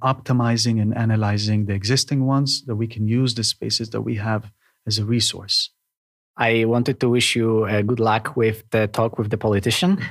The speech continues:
Speaker 2: <laughs> because I think that this is always, uh, like, a, this crucial step to start when you go from this mode of, of being a, a startup and basing on the research, where do you start applying this into the,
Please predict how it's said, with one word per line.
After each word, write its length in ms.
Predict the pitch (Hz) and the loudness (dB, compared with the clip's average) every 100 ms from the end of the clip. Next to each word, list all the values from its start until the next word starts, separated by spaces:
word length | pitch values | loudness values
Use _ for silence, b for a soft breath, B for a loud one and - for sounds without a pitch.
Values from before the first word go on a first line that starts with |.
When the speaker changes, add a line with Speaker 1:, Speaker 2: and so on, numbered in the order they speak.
| - | -12
Speaker 2:
<laughs> 220 | - - - | -18 -8 -4
because 280 | 123 120 | 0 0
I 80 | 120 | 0
think 220 | 123 127 | -2 0
that 140 | 120 110 | 0 2
this 180 | 123 135 | 0 -2
is 140 | - | 0
always, 360 | 120 120 113 - | 2 2 0 -4
uh, 60 | 107 | -2
like, 220 | 104 104 | 0 0
a, 40 | 110 | -2
this 200 | 110 - | -2 -2
crucial 320 | 135 131 120 | 0 2 -2
step 280 | - 113 - | -2 -4 -2
to 100 | 117 | -8
start 420 | - 143 127 107 | -4 0 0 0
when 160 | 120 107 | 0 0
you 60 | |
go 180 | 107 113 | 0 0
from 300 | 107 113 104 | 0 0 0
this 260 | 101 104 - | 0 0 -2
mode 340 | 113 107 107 107 | 0 2 2 0
of, 280 | 101 - 104 | -2 -4 -6
of 160 | 101 | -4
being 260 | 107 101 98 | 0 2 2
a, 220 | 95 98 | 2 0
a 20 | |
startup 540 | 104 - 117 117 117 - | -2 -2 0 2 0 -2
and 340 | 104 98 95 | 0 0 2
basing 300 | 107 101 107 | 0 0 0
on 80 | 98 | 2
the 100 | 98 | 2
research, 540 | 123 - 107 104 - | 0 0 -2 -2 -2
where 100 | 110 | 0
do 80 | 104 | 0
you 140 | 107 | 0
start 320 | 104 - 107 101 | -2 0 -2 -2
applying 540 | - - 110 107 104 | -6 -2 0 2 0
this 380 | 101 101 101 - | 0 0 0 -4
into 340 | 117 107 - 104 | -2 -2 -2 -2
the, 300 | 101 98 | 0 0